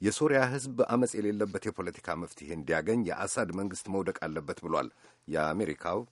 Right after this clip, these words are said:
የትናንቱ የውጭ ጉዳይ መስሪያ ቤት መግለጫ። በሌላ በኩል ደግሞ እስላማዊ ካሊፌት ነኝ የሚለው ጽንፈኛ ቡድን ባለፈው ወር መጨረሻ አካባቢ አስራ ስምንት የሶሪያ ወታደሮችን እያረደ ሲገድል የሚያሳይ ቪዲዮ አውጥቶ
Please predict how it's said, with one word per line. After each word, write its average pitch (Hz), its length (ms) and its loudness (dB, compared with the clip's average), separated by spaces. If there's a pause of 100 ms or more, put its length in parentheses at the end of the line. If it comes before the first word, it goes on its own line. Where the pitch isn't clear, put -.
የትናንቱ 78 640 -6
የውጭ 71 400 -10 (100)
ጉዳይ 64 360 -6
መስሪያ 64 340 -8
ቤት - 200 -16
መግለጫ። 78 340 0 (540)
በሌላ 78 260 6
በኩል 80 300 -2
ደግሞ 127 240 8 (600)
እስላማዊ 131 440 10
ካሊፌት 127 460 6
ነኝ 98 160 4
የሚለው 82 400 2
ጽንፈኛ 90 540 -2
ቡድን 120 300 2
ባለፈው 87 420 2
ወር 80 160 -2
መጨረሻ 78 440 -4
አካባቢ 80 640 2
አስራ - 240 -2
ስምንት 92 360 -2
የሶሪያ 80 400 0
ወታደሮችን 78 800 -2
እያረደ 80 440 2
ሲገድል 73 400 -4
የሚያሳይ 71 440 -2
ቪዲዮ 73 280 -2
አውጥቶ 67 300 -2